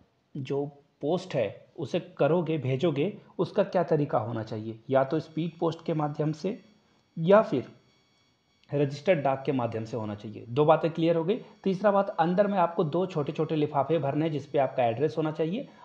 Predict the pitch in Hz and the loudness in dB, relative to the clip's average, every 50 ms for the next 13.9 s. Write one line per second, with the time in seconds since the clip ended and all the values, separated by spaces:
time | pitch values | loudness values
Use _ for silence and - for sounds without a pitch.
0 | - - - 190 214 - - - 180 - - - 180 160 196 202 208 196 180 185 | -8 0 2 2 2 2 -2 -6 -12 -12 -2 -2 -2 0 0 0 0 0 0 0
1 | 170 165 175 160 - 160 147 160 160 160 160 151 147 143 143 147 156 165 160 180 | 0 0 0 -2 -2 -4 -2 -2 -2 -2 0 -2 0 0 0 2 2 2 2 0
2 | 208 170 143 143 147 151 143 135 147 139 143 143 147 156 170 165 165 - - - | -2 -2 2 2 2 2 0 -2 -2 -2 -2 0 0 -2 -2 -4 -6 -14 -10 -4
3 | 131 131 151 151 - - - 139 127 135 143 - - - 127 - 139 135 - 190 | 0 2 2 2 0 -2 -4 -2 -2 -2 -4 -4 -8 -10 -6 -2 -2 -4 -2 -4
4 | 208 - - - - - _ _ _ _ _ _ _ _ - 185 160 156 147 156 | -8 -8 -10 -20 -20 -20 _ _ _ _ _ _ _ _ -6 -4 -2 -2 -2 -2
5 | 147 143 143 139 135 - - _ _ _ _ _ _ _ - 190 _ _ _ - | -2 -2 -2 -4 -8 -12 -20 _ _ _ _ _ _ _ -20 -20 _ _ _ -12
6 | - 135 143 135 175 175 190 170 165 156 165 160 165 185 202 208 185 156 139 127 | -8 -6 -4 2 4 4 6 6 4 2 0 0 -2 0 2 2 4 4 2 2
7 | 135 135 147 160 151 139 131 113 117 110 117 120 120 - - 110 104 110 104 - | 2 0 0 0 0 -2 -2 -2 -4 -6 -6 -8 -8 -8 -10 -8 -8 -8 -10 -8
8 | 107 107 107 123 120 - 160 165 165 180 262 359 - - - - - - - - | -12 -12 -10 -12 -8 -2 2 4 4 4 4 0 -6 -12 -18 -20 -20 -20 -20 -8
9 | - - 147 160 175 165 147 160 160 160 190 196 185 196 214 233 - - 170 170 | 0 2 4 4 4 4 4 2 2 2 2 0 0 0 0 0 2 4 4 4
10 | 170 165 165 175 185 202 208 208 214 214 - - 147 143 143 131 - - 175 170 | 4 4 2 2 2 2 2 0 0 -4 -6 -8 -6 -6 -6 -6 -2 -2 -2 0
11 | - 180 170 160 160 - - - - 151 170 185 160 170 175 170 180 175 175 160 | 6 6 6 6 6 4 -2 4 6 6 8 8 6 4 4 2 2 2 2 2
12 | 156 151 147 147 - 143 - 156 151 151 156 160 165 143 - 156 139 135 135 135 | 2 2 2 2 -2 -6 -2 2 2 2 4 2 0 -2 -2 -2 -2 2 2 2
13 | 135 143 139 143 143 - 151 127 123 139 139 147 123 123 113 - 117 | 2 2 0 -2 -2 -2 -2 -2 -2 -2 -4 -2 -4 -4 -4 -6 -10